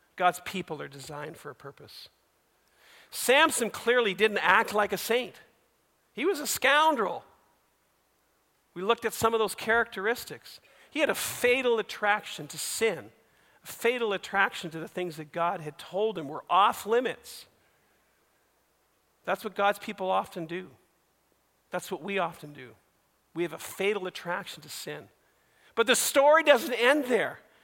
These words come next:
That's what's amazing about this story. That's what's amazing about God's word. As we go through, we, we see that God always has a plan. In this particular case, we see, again, a plan of redemption.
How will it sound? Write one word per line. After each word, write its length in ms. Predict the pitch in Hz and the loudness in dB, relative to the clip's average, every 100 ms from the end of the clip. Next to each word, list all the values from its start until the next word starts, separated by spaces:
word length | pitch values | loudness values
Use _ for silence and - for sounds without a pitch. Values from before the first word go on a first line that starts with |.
| _ _ _ _ | _ _ _ _
That's 120 | 254 | -4
what's 160 | 294 - | -2 0
amazing 520 | 277 247 269 247 247 | 2 4 2 0 0
about 260 | 233 233 214 | 2 2 0
this 120 | 214 | -4
story. 520 | - - 233 226 170 143 - | -6 -2 0 0 0 -10 -20
That's 120 | - | -8
what's 140 | 285 254 | -6 -2
amazing 560 | 247 233 254 254 262 | 2 4 4 2 0
about 280 | 240 226 202 | 2 2 2
God's 360 | 214 214 220 165 | 2 4 2 -2
word. 420 | 165 208 196 123 - _ - - | -4 -2 -2 -6 -16 _ -20 0
As 180 | 202 185 | 0 0
we 80 | |
go 300 | 208 214 262 | -2 2 2
through, 340 | 277 - 254 240 | 2 -6 -6 -6
we, 260 | 214 202 | -8 -12
we 140 | 202 214 | -10 -8
see 200 | - 247 | -6 -4
that 260 | 214 170 | -4 -4
God 340 | 196 214 220 220 - | 2 4 4 2 0
always 360 | 208 220 226 | 0 0 -6
has 220 | 196 214 | -2 -2
a 40 | 214 | -2
plan. 400 | - 214 233 165 - _ _ _ - - - | -6 -6 -6 -8 -16 _ _ _ -20 -20 -4
In 160 | 196 220 | 0 2
this 160 | 262 | 2
particular 560 | - - 247 233 208 185 - _ _ _ _ _ _ | -2 -4 -4 -2 -4 -6 -12 _ _ _ _ _ _
case, 360 | - 220 214 - | -4 -2 -2 -6
we 120 | 208 | -8
see, 220 | - 226 | -6 -4
again, 260 | 185 196 190 | -2 0 -2
a 60 | |
plan 380 | - - 196 208 | -6 -2 0 2
of 120 | 208 | 0
redemption. 600 | 196 180 190 233 - 120 | -4 -4 -6 -6 -14 -18